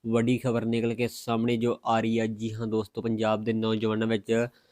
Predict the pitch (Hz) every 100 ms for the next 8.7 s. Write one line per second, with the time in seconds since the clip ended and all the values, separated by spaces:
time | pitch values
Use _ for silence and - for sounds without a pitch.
0 | _ _ 113 113 113 120 123 113 117 113
1 | 107 117 113 117 110 107 107 110 107 113
2 | 113 107 113 113 117 110 110 110 110 110
3 | 107 113 107 117 117 - _ _ _ 120
4 | 117 - 110 113 120 113 104 117 117 107
5 | 113 117 117 110 104 113 110 110 113 120
6 | 113 117 110 113 117 110 110 107 110 113
7 | 107 110 110 - 117 110 113 113 110 113
8 | 117 107 113 113 110 117